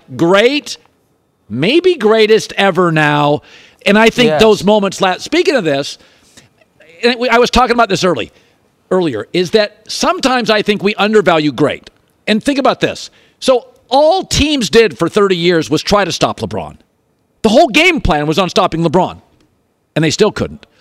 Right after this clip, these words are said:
Speaker 1: So the J R Smith can give you twenty-one. No game plan's trying to stop him. The gap between LeBron and J R Smith, we know, is substantial. But the greats are so great, like Jokic, Miami's entire game plan as a defensive team, stop him.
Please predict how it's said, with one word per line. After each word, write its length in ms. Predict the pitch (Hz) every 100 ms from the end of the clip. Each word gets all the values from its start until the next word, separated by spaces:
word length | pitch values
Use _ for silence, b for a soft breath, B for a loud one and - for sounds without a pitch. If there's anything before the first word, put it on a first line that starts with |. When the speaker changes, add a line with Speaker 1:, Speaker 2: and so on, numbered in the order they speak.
| b b b
Speaker 1:
So 140 | - 240
the 80 | 233
J 240 | 277 339
R 180 | 302 262
Smith 340 | - 214 262 -
can 120 | 220
give 140 | 226
you 60 | 202
twenty-one. 580 | - 254 208 226 233 175 _ -
No 120 | 277
game 260 | 262 254
plan's 240 | 170 208 185
trying 180 | 208 175
to 60 |
stop 340 | - 240 220 -
him. 140 | - _ b
The 80 | 233
gap 280 | 233 330 311
between 300 | 254 269 240
LeBron 320 | 196 233 220
and 80 | 190
J 140 | 202
R 120 | 180
Smith, 280 | 165 196 185
we 120 | - 214
know, 160 | 196
is 80 | 156
substantial. 600 | 156 - 202 185 - - b b b
But 120 | 233
the 80 | 247
greats 500 | 156 240 320 339 -
are 200 | - 220
so 440 | - - 285 370 330
great, 280 | 160 165
like 140 | 190 -
Jokic, 560 | 226 285 - 127 - -
Miami's 420 | 214 262 254 214
entire 580 | - 202 - - 294 269
game 280 | 220 226 208
plan 180 | 185 170
as 100 | 151
a 40 |
defensive 400 | 151 196 185 165
team, 200 | 147 170
stop 320 | 143 151 139 90
him. 160 | 80